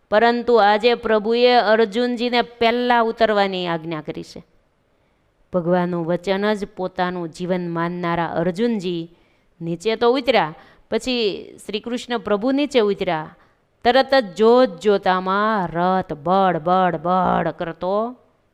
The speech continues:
સળગી ગયો. અર્જુનજીએ હાથ જોડીને પૂછ્યું, "પ્રભુ, આ કારણ શું આનું?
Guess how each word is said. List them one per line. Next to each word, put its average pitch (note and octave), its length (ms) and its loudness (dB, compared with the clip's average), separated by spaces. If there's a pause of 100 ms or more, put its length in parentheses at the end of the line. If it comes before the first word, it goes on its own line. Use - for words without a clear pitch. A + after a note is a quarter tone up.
સળગી E3+ 580 -8
ગયો. D#3+ 300 -10 (520)
અર્જુનજીએ E3+ 720 -6
હાથ D#3+ 380 -6 (120)
જોડીને E3 320 -8
પૂછ્યું, D#3+ 340 -14
"પ્રભુ, F3+ 380 -8 (560)
આ E3+ 60 -6
કારણ F#3 500 -6
શું C#4+ 300 -4
આનું? D#3+ 260 -8